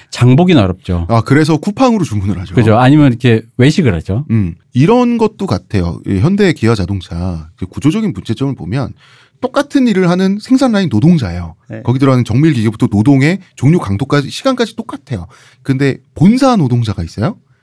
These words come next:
Speaker 2: 연봉이 일억이에요. 이 하청, 삼 하청, 사 하청까지 내려가면 맨 마지막 하청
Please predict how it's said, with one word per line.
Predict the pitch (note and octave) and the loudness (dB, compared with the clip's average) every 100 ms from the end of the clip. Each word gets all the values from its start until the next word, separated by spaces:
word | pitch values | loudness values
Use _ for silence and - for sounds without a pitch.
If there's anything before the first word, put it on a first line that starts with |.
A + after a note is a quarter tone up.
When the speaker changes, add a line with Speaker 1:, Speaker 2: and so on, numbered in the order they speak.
| - | -2
Speaker 2:
연봉이 | A2+ D#3 F3 | 2 4 2
일억이에요. | C#3+ A3+ C#3 E2+ E2 _ _ - | 0 -2 -4 -6 -10 _ _ -2
이 | B2+ | 0
하청, | F#3+ G3 E3 | 0 0 -4
삼 | E3+ A3 | -2 -4
하청, | G#3 E3+ | -4 -4
사 | C3 G3 | -4 -4
하청까지 | A#3+ A3+ G3+ D#3 | -2 -4 -4 -6
내려가면 | F#2+ F#2 F#2 A#2 C3+ - - | -6 -6 -6 -4 -4 -6 -8
맨 | C3+ G#3 A#3 E3 | -2 2 2 0
마지막 | G2+ F#2+ D#3 A3 G3 | 0 0 2 0 -2
하청 | - F#2+ E2+ | -8 -6 -6